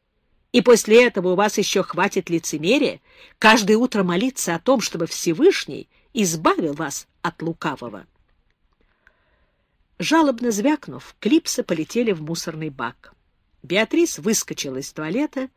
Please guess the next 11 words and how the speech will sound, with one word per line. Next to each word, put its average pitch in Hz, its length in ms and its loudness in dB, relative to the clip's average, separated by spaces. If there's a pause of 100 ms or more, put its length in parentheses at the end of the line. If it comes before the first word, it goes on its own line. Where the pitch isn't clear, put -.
(440)
исполненная 277 640 0
ещё 247 280 0
горшего 190 520 -2
отвращения 160 680 -4
к - 80 -10
себе - 240 -8
самой 277 500 -2 (240)
и 190 80 -4
ко - 120 -8
всему 160 300 -8
окружающему. 131 840 -10